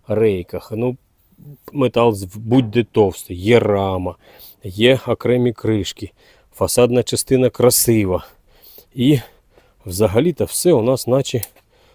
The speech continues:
тут непогано. Єдина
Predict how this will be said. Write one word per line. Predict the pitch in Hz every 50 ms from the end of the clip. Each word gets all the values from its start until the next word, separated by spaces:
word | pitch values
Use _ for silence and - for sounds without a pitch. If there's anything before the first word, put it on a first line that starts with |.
| _ _ _
тут | - 139 143 - - - - _ _ _ _ - - - - - - _ _ _ _
непогано. | - 98 95 113 120 - - 156 127 151 170 147 107 90 85 76 - _ _ _ _ _ - - - - - _ _ _ _ _ _ _ _
Єдина | - 104 95 101 98 92 98 - 160 190 214 208 190 190 165